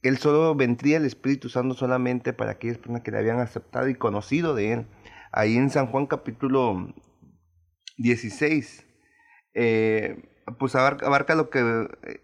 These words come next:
nuestro hermano Edgar mencionó y dice que, que Él, ah, tendría que irse al cielo para que pueda mandar al Consolador. Si Él no se fuera, dijo que no iba a ma-, no, no vendría el Consolador, pues. Y las tres funciones que tiene el Consolador en este mundo, dice, es convencer al mundo de pecado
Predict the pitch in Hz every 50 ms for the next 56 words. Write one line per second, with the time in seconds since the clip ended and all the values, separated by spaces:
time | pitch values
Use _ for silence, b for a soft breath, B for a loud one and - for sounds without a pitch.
0 | - - 90 107 110 107 - - - 117 110 104 110 117 120 127 131 127 131 -
1 | 131 120 117 - - 98 101 107 107 - - 101 107 117 131 135 131 120 117 113
2 | - - 123 120 - - 107 104 98 - _ _ - - 107 104 104 107 110 120
3 | 120 120 117 - - _ _ _ - - _ - - - - - - 107 - 131
4 | 131 127 131 - 127 123 127 123 123 - - 135 120 - 135 123 127 127 - -
5 | 101 110 107 - - 110 98 - - 110 107 110 117 113 107 90 - - - -
6 | 104 98 98 95 110 107 110 117 110 - 104 104 101 - 107 98 98 107 123 143
7 | 143 139 B B B B B B - - - 110 110 117 123 135 147 165 185 170
8 | - 175 170 170 170 160 151 131 - 143 131 - 135 117 117 113 113 120 120 113
9 | 104 - 80 107 104 107 107 110 110 110 107 113 117 123 120 113 - - 131 131
10 | 131 - 120 107 101 - 107 101 52 69 165 185 - - - 65 - - - _
11 | B B B B B B B 127 123 117 117 - 131 147 143 - 170 165 - 160
12 | 151 160 165 - - 123 - 131 135 147 - - 131 110 117 120 123 113 120 123
13 | 127 127 131 120 117 117 117 - - 127 123 131 131 131 127 - 139 117 117 -
14 | 123 117 - - 120 120 110 104 104 - 127 131 151 151 139 135 135 135 131 -
15 | 147 143 - - - - - - 65 71 165 190 226